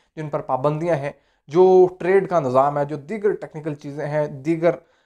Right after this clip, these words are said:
अ, मुख्तलिफ, अ, आईटी से रिलेटेड चीज़ें हैं, रूस को जितनी ज़्यादा दिक्कत है उसमें एक फैसिलिटेशन चाइना प्रोवाइड कर रहा है। चाइना इसको डिक्लाइन कर चुका है, रिजेक्ट कर चुका है, लेकिन चीनी सदर शी जिनपिंग जब खुद इस जंग का तकरीबन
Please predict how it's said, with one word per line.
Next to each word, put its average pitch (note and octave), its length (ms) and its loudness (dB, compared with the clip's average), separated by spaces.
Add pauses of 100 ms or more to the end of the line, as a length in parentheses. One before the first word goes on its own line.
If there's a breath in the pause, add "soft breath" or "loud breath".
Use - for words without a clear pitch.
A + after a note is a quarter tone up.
(140)
अ, C3 120 -2
मुख्तलिफ, D3+ 560 -6
अ, C#3 240 -6
आईटी D#3+ 260 -4
से F#3 160 -4
रिलेटेड C#3 440 -4
चीज़ें C#3+ 280 -12
हैं, D3+ 160 -4
रूस E3 260 -6
को - 140 -14
जितनी E3 420 -8
ज़्यादा C#3 300 -2
दिक्कत C3+ 420 -10
है D#3+ 60 -2
उसमें D#3+ 260 -8
एक D#3 160 -10
फैसिलिटेशन E3 600 -12
चाइना D#3 360 -4
प्रोवाइड C3 420 -4
कर D#3+ 100 -8
रहा E3 100 2
है। D#3+ 60 -6
चाइना D3+ 240 -2
इसको D3+ 320 -4 (320 loud breath)
डिक्लाइन F3+ 360 2
कर F3+ 120 -6
चुका F3+ 220 -6
है, E3+ 60 0
रिजेक्ट E3+ 280 0
कर E3 80 -12
चुका E3+ 220 -6
है, E3 60 -2
लेकिन D#3+ 260 -6
चीनी F3 280 -8
सदर E3 240 -6
शी F3 240 -10
जिनपिंग D#3+ 460 -10
जब D3+ 180 -8
खुद A3+ 220 -6 (420 soft breath)
इस C4 200 -8
जंग F3 480 0
का F3+ 200 0
तकरीबन F#3+ 380 0